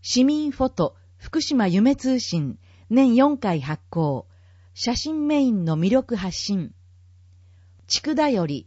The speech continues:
月一回発行。お住まいの地区の情報を手元に。放射線対策ニュース、年四回発行。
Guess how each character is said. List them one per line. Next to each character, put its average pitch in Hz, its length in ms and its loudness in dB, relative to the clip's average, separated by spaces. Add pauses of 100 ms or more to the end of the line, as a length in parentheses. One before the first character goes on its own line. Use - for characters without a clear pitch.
月 - 300 -4
一 175 200 -6
回 262 200 -2
発 214 300 -6
行。 165 380 -2 (400)
お 202 100 -2
住 294 160 -4
ま 311 140 -4
い 302 40 -2
の 294 140 -2
地 - 120 -10
区 254 100 -4
の 180 160 0
情 233 200 0
報 220 300 -2
を 190 80 -4
手 165 160 -4
元 190 320 -2
に。 175 220 -6 (1000)
放 302 220 2
射 294 180 -4
線 262 280 -2
対 247 180 -4
策 262 300 -4
ニ 247 140 2
ュ - 20 0
ー 190 40 -2
ス、 - 280 -8 (280)
年 254 280 2
四 277 200 2
回 160 240 -4
発 147 300 -6
行。 147 380 -2